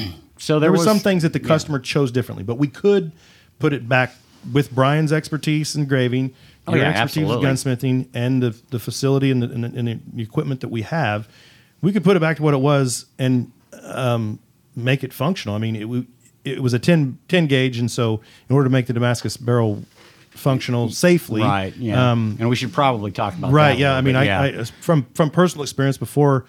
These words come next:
Speaker 2: before I was born, um, my dad had an, uh, had a very unfortunate, um, accident with a Damascus barrel shotgun, and he doesn't have part of his left hand.
Speaker 1: Yep.
Speaker 2: Now, this was back in the, you know, the, the sixties, but they're not a safe,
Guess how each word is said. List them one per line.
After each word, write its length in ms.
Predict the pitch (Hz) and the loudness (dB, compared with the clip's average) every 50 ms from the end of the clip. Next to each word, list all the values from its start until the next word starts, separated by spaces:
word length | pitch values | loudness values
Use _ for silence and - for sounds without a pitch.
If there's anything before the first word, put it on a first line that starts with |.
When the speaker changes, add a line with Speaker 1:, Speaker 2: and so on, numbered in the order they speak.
| _ _ _ - - _ _ | _ _ _ -20 -20 _ _
Speaker 2:
before 300 | - 113 - - 147 143 | -10 -4 0 2 4 6
I 120 | 131 135 135 | 6 4 4
was 220 | 123 117 110 98 95 | 4 2 0 -2 -4
born, 600 | 101 107 127 147 135 123 117 117 117 117 120 - - | -2 0 2 4 4 2 2 0 -2 -4 -6 -8 -8
um, 420 | 120 110 107 104 101 101 101 101 - _ _ _ - | -6 -4 -2 -2 -4 -4 -6 -8 -12 _ _ _ -10
my 300 | - 101 101 113 127 139 | -6 -4 -2 -2 -2 -2
dad 380 | 117 104 113 147 190 165 101 | -2 0 0 0 0 0 0
had 160 | 95 107 104 | -2 -2 -4
an, 200 | 101 98 95 - - - | -4 -4 -6 -8 -8 -10
uh, 160 | 117 110 110 | -10 -8 -6
had 180 | 110 117 113 | -4 -4 -4
a 100 | 110 104 98 104 - _ _ | -4 -4 -6 -8 -14 _ _
very 240 | 117 120 151 165 151 | 0 2 2 2 2
unfortunate, 520 | 117 101 - 120 110 - - 107 107 - - _ - | 0 0 -2 -2 -4 -2 -2 -4 -4 -4 -6 _ -8
um, 380 | 113 104 104 101 101 98 101 - - - - - _ - | -6 -4 -4 -4 -6 -6 -8 -12 -16 -20 -20 -20 _ -4
accident 420 | - 117 117 - - 120 117 110 113 | -4 -4 -2 -2 -2 -2 -2 0 -2
with 180 | 110 110 - | -4 -4 -2
a 160 | 110 107 110 | -2 -2 -2
Damascus 540 | 107 101 104 101 104 107 104 - - 110 - | -4 -4 -6 -6 -4 -6 -6 -6 -8 -10 -8
barrel 400 | - 107 107 110 110 107 101 107 - _ | -4 -2 -2 -2 -2 -4 -4 -8 -12 _
shotgun, 400 | - - 135 151 127 107 107 110 | -8 -4 -4 -2 -2 -2 -2 0
and 200 | 110 107 101 101 | 0 -2 -2 -4
he 200 | 113 120 117 131 | -4 -2 -2 -2
doesn't 280 | 127 120 120 117 120 104 | 0 0 0 0 0 0
have 220 | 110 120 120 - | -2 -2 -2 -2
part 140 | 120 120 123 | -2 -2 -2
of 40 | 117 | -2
his 120 | 110 98 107 | -4 -6 -6
left 220 | 113 117 - - | -6 -6 -6 -6
hand. 300 | 123 147 143 87 80 92 - _ _ - - - - | -6 -6 -4 -6 -8 -10 -14 _ _ -20 -20 -18 -10
Speaker 1:
Yep. 120 | - 98 104 | -6 -4 -2
Speaker 2:
Now, 60 | 107 | 0
this 160 | 107 123 - | 0 0 0
was 100 | - 104 | -2 -2
back 260 | 95 117 113 117 113 - | 0 0 0 0 0 0
in 100 | 110 107 | -2 0
the, 180 | 101 98 95 90 - _ - | 0 -2 -2 -4 -8 _ -6
you 80 | 117 | -6
know, 80 | 101 95 | -4 -4
the, 160 | 90 95 87 - - _ - | -4 -6 -8 -10 -14 _ -12
the 100 | 101 92 | -10 -8
sixties, 640 | - - 185 185 - - - 101 92 107 110 - - _ - - _ _ - | -6 -4 -4 -4 -6 -8 -10 -8 -8 -8 -8 -10 -14 _ -20 -20 _ _ 0
but 280 | 107 127 120 113 - _ _ _ _ _ _ - | 2 2 2 2 0 _ _ _ _ _ _ -4
they're 260 | 107 117 127 127 127 | 0 2 4 4 4
not 300 | 120 123 131 151 - - | 4 2 2 2 0 -4
a 60 | 123 | -6
safe, 480 | 117 - - 131 127 120 - - - | -6 -4 -2 0 0 0 -2 -6 -14